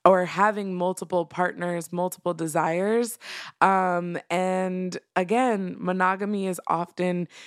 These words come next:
taken as the standard in our society. And so I think the more information we have, the more pushing of our own exploration and boundaries that we can do and really settle on, if it's monogamy for you,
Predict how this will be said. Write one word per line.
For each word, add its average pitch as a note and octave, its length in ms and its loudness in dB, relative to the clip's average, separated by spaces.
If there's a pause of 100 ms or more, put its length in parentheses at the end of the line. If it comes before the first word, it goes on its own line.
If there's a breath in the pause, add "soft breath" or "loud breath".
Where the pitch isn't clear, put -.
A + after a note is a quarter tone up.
(160 loud breath)
taken F3+ 440 2
as E3+ 160 -2
the E3+ 80 -6
standard E3 640 0
in D#3+ 640 -2
our D3+ 140 2
society. D3+ 720 -4
And E3 180 -4
so D#3+ 180 2
I D#3+ 120 -2
think E3+ 480 -4 (340 loud breath)
the F#3 80 6
more G3 300 2
information F#3 680 -4
we F3+ 120 -4
have, E3+ 340 0
the E3 60 -4
more E3+ 180 -2
pushing F3+ 800 -2 (320 loud breath)
of E3+ 120 2
our E3 160 2
own F3+ 300 -2
exploration F3 800 0
and D#3 140 -2
boundaries F3 460 0
that E3 120 0
we E3+ 100 -2
can E3+ 260 -2
do E3 380 2 (300 loud breath)
and F3+ 240 4
really B3 240 2
settle G3+ 560 2
on, F3 480 0
if - 160 -2
it's A3+ 140 -2
monogamy A3+ 500 0
for G3+ 160 -4
you, A3 460 -2